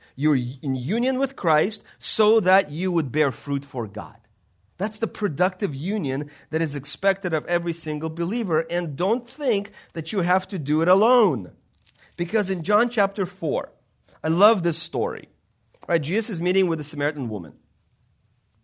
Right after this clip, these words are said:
Lots of social implications from that because she was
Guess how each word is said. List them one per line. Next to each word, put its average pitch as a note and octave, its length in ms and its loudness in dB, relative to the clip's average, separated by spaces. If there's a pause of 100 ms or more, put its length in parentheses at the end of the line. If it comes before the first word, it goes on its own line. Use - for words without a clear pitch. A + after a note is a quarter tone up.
(1040)
Lots D3 340 -4
of G#2+ 300 -6 (520)
social C#3+ 400 -4
implications B2 680 -6
from A#2+ 160 -10
that D3+ 340 0
because A#2+ 300 -8
she - 140 -12
was A2+ 360 -8